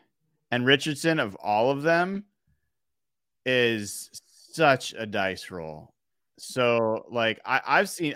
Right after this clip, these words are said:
I get uncomfortable when I see people mocking Hendon Hooker to the Seahawks at thirty-seven. I'm like, "Guy's twenty-five, coming off a knee surgery,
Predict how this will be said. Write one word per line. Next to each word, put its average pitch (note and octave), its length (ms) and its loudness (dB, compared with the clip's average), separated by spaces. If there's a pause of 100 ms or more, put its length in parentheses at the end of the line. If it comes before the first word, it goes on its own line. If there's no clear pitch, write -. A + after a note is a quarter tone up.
I F3 160 4
get F#3 340 0
uncomfortable C3 500 -4
when B2+ 80 -2
I C3+ 100 -2
see C#3+ 180 -8
people A#2+ 560 0
mocking A2 560 -2
Hendon A#2 300 -4
Hooker C3+ 340 -4
to A2 80 -2
the F#2+ 100 -4
Seahawks F#2 640 -6
at F#2+ 200 -8
thirty-seven. G#2+ 880 -4 (680)
I'm A2+ 160 -6
like, G#2+ 480 -2 (220)
"Guy's C#3+ 200 -2
twenty-five, B2 920 -2
coming B2 280 -8
off A#2 240 -2
a G2 80 -8
knee F#2 280 -8
surgery, C#3+ 720 -6